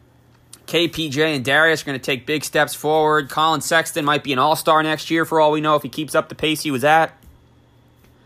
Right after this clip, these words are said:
I, I mean, the Cavs were among the N B A leaders in fan support this year, despite the fact that they had really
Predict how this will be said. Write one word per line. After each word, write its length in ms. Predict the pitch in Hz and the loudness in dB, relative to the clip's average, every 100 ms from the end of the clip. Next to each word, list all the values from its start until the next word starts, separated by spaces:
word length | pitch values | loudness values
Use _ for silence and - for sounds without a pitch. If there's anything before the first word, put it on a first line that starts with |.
| _ _ _ _ - | _ _ _ _ -4
I, 200 | 113 - | -2 0
I 40 | |
mean, 260 | 147 156 151 _ | -2 -2 -4 _
the 100 | 160 | -10
Cavs 400 | 151 202 240 202 | 0 2 2 2
were 100 | 190 | 2
among 320 | 165 170 214 | 2 2 2
the 100 | 196 | 0
N 120 | 180 185 | -4 -2
B 180 | 185 | -2
A 20 | 160 | -2
leaders 300 | 170 160 139 | -2 -2 -4
in 100 | 127 | -4
fan 340 | - 156 151 | -2 -2 -2
support 400 | - - 123 117 | -6 -6 -4 -4
this 220 | 120 - | -8 -8
year, 280 | 117 110 113 _ _ _ | -6 -6 -8 _ _ _
despite 500 | 131 - - 175 180 | -10 -8 0 0 0
the 80 | 151 | -4
fact 480 | - 147 139 131 - | 0 2 4 2 -4
that 260 | 131 120 120 | -4 -4 -2
they 160 | 131 | 0
had 420 | 131 127 113 110 | 0 0 -4 -6
really 520 | 151 175 151 135 120 | 0 2 2 0 -4